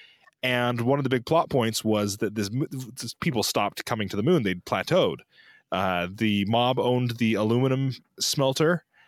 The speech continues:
and they didn't need nearly as much aluminum anymore because they didn't have to be building any more domes because they had plenty of space, I guess, for people. Now, what I don't get is why they didn't, uh, they, they act like the, it plateaued and they had plenty of space, but it still felt like there was an overcrowding issue.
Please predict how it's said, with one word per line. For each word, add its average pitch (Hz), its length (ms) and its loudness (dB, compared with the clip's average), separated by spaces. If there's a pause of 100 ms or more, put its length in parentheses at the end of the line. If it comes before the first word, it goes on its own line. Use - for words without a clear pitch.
(420)
and 117 500 2
they 123 140 0
didn't 127 180 -2
need 135 160 0
nearly 131 340 4
as 135 140 2
much 147 160 0
aluminum 170 340 2
anymore 113 300 2
because 135 240 0
they 117 120 2
didn't 127 180 -4
have 123 140 -4
to 131 80 -8
be 113 100 0
building 120 320 2
any 117 100 -2
more 107 160 2
domes 123 480 0
because 101 600 0 (420)
they 110 160 0
had 120 340 -4 (240)
plenty 131 240 0
of 120 80 0
space, - 560 -2
I 110 140 -4
guess, 98 280 -2
for 104 140 -4
people. 98 240 -6 (300)
Now, 165 100 4
what 185 240 2
I 233 160 2
don't 208 240 2
get 131 200 0
is 123 280 2
why 139 440 0
they 151 180 0
didn't, 131 460 -2 (100)
uh, 104 380 -2 (1400)
they, - 1080 -2
they 165 160 2
act 185 200 0
like 208 220 4
the, 160 180 2
it 147 140 2
plateaued 160 480 4
and 127 80 -4
they 131 80 2
had 135 160 0
plenty 147 240 0
of 110 80 0
space, 147 300 0
but 131 100 0
it 131 60 -2
still 247 200 4
felt 185 220 2
like 131 140 0
there 131 100 4
was 110 140 4
an 117 80 -2
overcrowding 113 640 0
issue. 82 360 -6